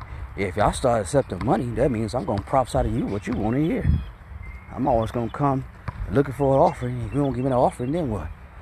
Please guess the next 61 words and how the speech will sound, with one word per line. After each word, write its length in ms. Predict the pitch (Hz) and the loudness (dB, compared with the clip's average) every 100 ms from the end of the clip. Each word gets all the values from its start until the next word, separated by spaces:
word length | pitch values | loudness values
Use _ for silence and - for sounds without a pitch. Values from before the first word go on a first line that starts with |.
| - - | -16 -8
I'm 100 | 110 | -4
gonna 160 | 120 113 | -2 0
come 240 | 131 117 | 2 2
looking 200 | 127 120 | 0 -2
for 180 | - 123 | -2 -2
a 40 | |
certain 240 | 113 143 131 | 2 2 2
amount 220 | 127 131 | 0 2
of 60 | 107 | 4
money. 320 | 139 170 123 | 6 6 4
If 60 | |
I 20 | 127 | 2
don't 120 | 131 | 2
get 100 | 127 | 0
a 40 | |
certain 280 | - 139 135 | 0 -2 2
amount 180 | 135 123 | 2 2
of 40 | |
money, 240 | 127 175 147 - - - - | 2 2 0 -6 -12 -12 2
then, 280 | 135 143 123 | 4 4 8
then 300 | 170 190 110 | 8 10 6
what? 180 | 98 - - - - - - - - - | 0 -6 -8 -8 -2 -4 -2 -8 -14 -12
I'm 140 | 90 120 | -8 -6
gonna 100 | - | -4
come, 300 | - 131 123 | 0 0 2
you 60 | |
know, 180 | 120 113 117 - | 0 -2 -2 0
saying 260 | 131 135 | 2 2
this, 180 | 107 127 | -2 -4
that, 180 | - 135 | -2 0
and 100 | 135 | 4
the 80 | 160 | 2
other. 180 | 104 - - - - - - - | 2 -2 -6 -10 -12 -16 -8 -2
You 120 | 110 | 0
know, 160 | 113 123 - | -2 -4 2
that's 200 | 127 127 | 2 2
why 80 | 127 | 0
you 80 | 110 | 2
got 160 | 117 | 2
a 20 | |
lot 180 | 117 107 | 2 0
of 60 | - | 0
prophecies 480 | 135 - - 110 120 | 0 0 0 0 0
out 140 | 123 | -2
there 100 | 113 | -2
that's 140 | 107 - | -4 -4
been, 160 | 120 | -6
people 220 | 117 117 | -2 2
been 140 | 110 101 | 2 2
prophesied 560 | - 247 - 113 104 | 0 0 0 -2 -2
to. 140 | 120 120 - - - - - - | -4 -6 -8 -8 -6 -6 -8 -12
Stuff 340 | - 131 - | 2 2 4
ain't 160 | 131 107 | -2 -2
coming 240 | 143 127 | -2 0
to 60 | 95 | -2
pass 500 | 117 156 147 131 - - - - - - | 0 0 0 -4 -8 -10 -10 -12 -4 -2
because 340 | 101 117 107 | 0 0 2
it 40 | 120 | 0
was 160 | - | 0
based 380 | - 127 - - | 2 2 2 -2
on 240 | 98 127 | 0 0